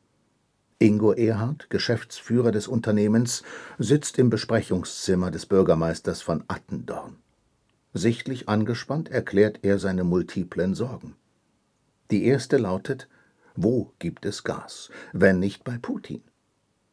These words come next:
Er musste immer wieder kurzfristig nachordern, zum Teil zu bizarren Preisen.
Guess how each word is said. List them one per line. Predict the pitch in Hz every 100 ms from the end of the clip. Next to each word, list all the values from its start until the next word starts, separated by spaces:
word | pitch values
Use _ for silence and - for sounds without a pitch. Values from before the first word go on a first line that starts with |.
| _ _ _
Er | - 113
musste | 135 135 120
immer | 139 160 123
wieder | 110 98
kurzfristig | - 139 - - 110 113 101 -
nachordern, | 87 90 - - 107 104 131 147 - - -
zum | 139 117
Teil | 120 123 131
zu | 139 -
bizarren | 101 92 - 107 92 98
Preisen. | - 160 120 117